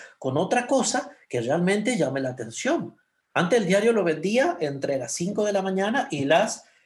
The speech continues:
eh, nueve y media. Hoy lo vendo cada diecisiete minutos, ¿sí? En, en, eh, cuando, cuando hago los cortes,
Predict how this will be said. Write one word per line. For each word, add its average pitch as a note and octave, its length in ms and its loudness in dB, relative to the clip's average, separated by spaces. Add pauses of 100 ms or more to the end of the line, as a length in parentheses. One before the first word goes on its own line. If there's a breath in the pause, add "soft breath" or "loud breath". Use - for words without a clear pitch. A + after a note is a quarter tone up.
(120 soft breath)
eh, A#2 260 -6
nueve D3 300 2
y B2+ 40 -4
media. E3+ 460 0 (420)
Hoy G3 440 -2 (340)
lo A#2+ 160 0
vendo G3+ 540 0 (260)
cada A#2 300 2
diecisiete A#2 560 -4
minutos, F3+ 640 -2 (380 soft breath)
¿sí? - 360 -4 (120)
En, A#2 720 -6
en, A2+ 320 -8
eh, A#2 160 -10
cuando, B2 280 -2
cuando B2+ 240 2
hago D3+ 180 4
los D#3 160 0
cortes, - 680 0